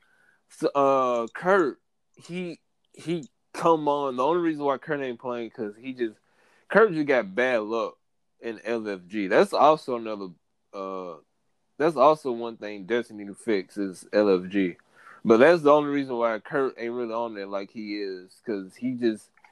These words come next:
when he go on there, he always find a bad team to raid with. So that's his, his issue is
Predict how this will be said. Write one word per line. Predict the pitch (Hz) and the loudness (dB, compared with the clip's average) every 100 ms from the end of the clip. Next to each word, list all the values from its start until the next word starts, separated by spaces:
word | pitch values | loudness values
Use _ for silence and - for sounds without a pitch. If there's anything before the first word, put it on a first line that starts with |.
| _ - | _ 0
when | 120 | 2
he | 175 | 4
go | 156 151 151 | 6 6 6
on | 160 | 4
there, | 143 127 120 | 2 -4 -4
he | 143 | -4
always | 135 120 113 | -2 -2 -6
find | - 131 120 107 | -4 -4 -2 -6
a | |
bad | 95 117 120 113 | -6 -2 -2 -4
team | - 127 | -10 -18
to | 110 | -12
raid | 101 117 117 101 | -6 -4 -4 -8
with. | 98 87 | -16 -18
So | - 95 | -20 -10
that's | 98 127 104 87 117 90 | -6 -6 -6 -16 -20 -18
his, | 113 190 233 160 | 2 4 4 2
his | 190 233 | 2 4
issue | 175 165 - | 0 -2 -4
is | 143 | -8